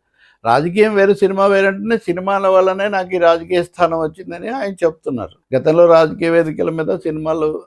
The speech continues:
సినిమా, సినిమా వేదికల మీద రాజకీయాలు, రాజకీయ వేదికల మీద సినిమాల పేర్లు, ఇవన్నీ వస్తున్నాయి కదా. ఎన్టీఆర్, ఎంజీఆర్ నుంచి వస్తుంది, దాంట్లో ఏమి ఇప్పుడు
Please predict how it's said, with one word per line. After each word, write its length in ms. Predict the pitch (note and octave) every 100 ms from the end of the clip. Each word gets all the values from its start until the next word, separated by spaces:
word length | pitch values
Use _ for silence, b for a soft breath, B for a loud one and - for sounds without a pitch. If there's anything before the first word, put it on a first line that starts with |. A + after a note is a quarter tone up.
| _
సినిమా, 360 | - - C#3 B2+ A#2+ -
సినిమా 380 | - C3+ C#3+ D3+
వేదికల 380 | D#3 D#3 D3+ D3+
మీద 180 | D3+ C#3+
రాజకీయాలు, 720 | C3+ C#3 C#3+ D3 C#3 C3+ C#3 _ _ _ _ _
రాజకీయ 420 | A#2+ C3+ C#3 - C#3
వేదికల 420 | C3+ C3 C#3+ C#3
మీద 320 | C3 C3 C3
సినిమాల 400 | C3+ C3 C3 C3
పేర్లు, 320 | C3 C#3+ C#3+
ఇవన్నీ 320 | - - A#3+ - _ _
వస్తున్నాయి 500 | C3+ - - G#3+ D3+
కదా. 200 | A2+ G2+
ఎన్టీఆర్, 440 | G#2+ A2 B2 D3 D3
ఎంజీఆర్ 480 | C#3+ C#3+ D3+ C#3+ C#3+
నుంచి 360 | C#3+ C#3 D3+
వస్తుంది, 520 | C#3 C#3 - E3 D3
దాంట్లో 320 | D3+ C#3 C3 B2+
ఏమి 100 | C3
ఇప్పుడు 380 | C3+ C3 A#2+